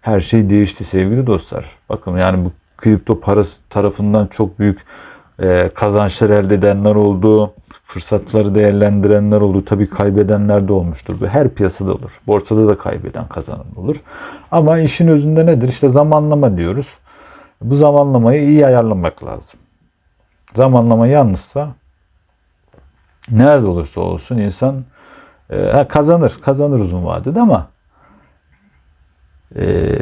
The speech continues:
şey olur yani kazançları düşük olur. Daha fazla kazanmak varken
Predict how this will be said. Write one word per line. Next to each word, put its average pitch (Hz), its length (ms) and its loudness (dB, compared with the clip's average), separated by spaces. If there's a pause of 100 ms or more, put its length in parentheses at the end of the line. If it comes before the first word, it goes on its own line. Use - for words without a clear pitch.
(440)
şey 233 140 4
olur 110 220 2
yani 131 240 2
kazançları 180 600 0
düşük - 320 -8
olur. - 160 -16 (360)
Daha 147 140 -2
fazla 131 380 0
kazanmak 123 540 0
varken 127 380 -2